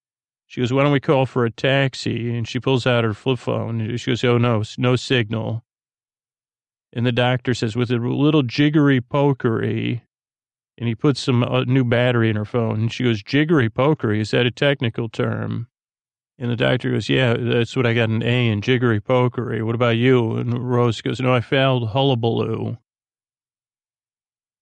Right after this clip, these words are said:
And the doctor gives her, Rose her thing, puts in her mom's number, calls her mom. Uh, Jackie's there. Rose says hi. Checks in with her mom.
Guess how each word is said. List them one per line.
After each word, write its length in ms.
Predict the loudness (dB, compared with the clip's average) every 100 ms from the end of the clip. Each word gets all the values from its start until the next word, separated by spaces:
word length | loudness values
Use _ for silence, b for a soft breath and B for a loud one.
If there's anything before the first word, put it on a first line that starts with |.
| _
And 420 | -4 0 0 -2
the 80 | -2
doctor 380 | 0 0 0 -2
gives 300 | -2 -2 -2
her, 160 | -2 0
Rose 540 | 2 2 2 0 -2
her 120 | -6
thing, 440 | -2 0 0 0 0
puts 280 | 0 0 0
in 100 | 0
her 80 |
mom's 420 | 2 2 0 0 -2
number, 580 | 0 -2 -2 -4 -4
calls 380 | -4 -2 0 0
her 60 | 0
mom. 640 | 0 0 0 -2 -4 -6 -10 _ _ -6
Uh, 140 | -4
Jackie's 540 | -2 0 0 0 -2 0
there. 400 | 2 2 0 0
Rose 260 | 2 2
says 280 | 0 -2 0
hi. 580 | 0 0 0 -2 -6 -10 _ _ _ _ _ _ _ _ _ _
Checks 260 | -6 -4 0
in 80 | 0
with 120 | 2
her 60 | 0
mom. 680 | 0 0 -2 -4 -6 -8